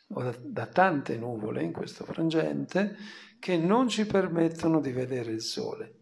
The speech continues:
Ma il sole non è mai coperto dalle nuvole, è solo la nostra visione.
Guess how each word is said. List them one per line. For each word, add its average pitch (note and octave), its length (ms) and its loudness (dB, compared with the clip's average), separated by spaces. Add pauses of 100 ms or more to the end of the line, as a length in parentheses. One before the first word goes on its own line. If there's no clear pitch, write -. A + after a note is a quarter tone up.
Ma D3 220 0
il C3 160 -2
sole G3 480 4
non C3 300 -2
è B2 100 -4
mai D#3+ 560 4 (460)
coperto C#3 800 0
dalle B2 340 -2
nuvole, A2+ 640 -6
è C#3+ 140 -4
solo E3 500 2
la D3 140 0
nostra D#3 460 2
visione. D3 920 0